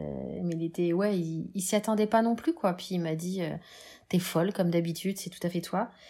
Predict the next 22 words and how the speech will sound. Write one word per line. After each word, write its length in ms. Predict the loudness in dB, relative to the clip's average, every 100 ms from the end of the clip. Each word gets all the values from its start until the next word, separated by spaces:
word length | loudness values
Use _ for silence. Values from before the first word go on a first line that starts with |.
| -20 -20 -20 -4
Et 280 | 4 6 8
mon 160 | 8 6
futur 420 | 4 -2 2 4
mari, 380 | 6 6 6 6
ben, 340 | 6 6 6
avait 260 | 4 4 2
tout 220 | -2 -8
de 60 | -6
suite, 340 | -4 -4 -2 2
euh, 520 | 2 2 2 0 0
a 200 | 2 2
tout 120 | 2
de 60 | -4
suite 260 | -4 -2 2
eu 40 |
les 80 | 4
larmes 240 | 4 4 4
aux 60 |
yeux, 440 | 4 6 6 4 2
parce 280 | 2 0 -2
que, 120 | -2
euh, 600 | 0 2 2 2 2 0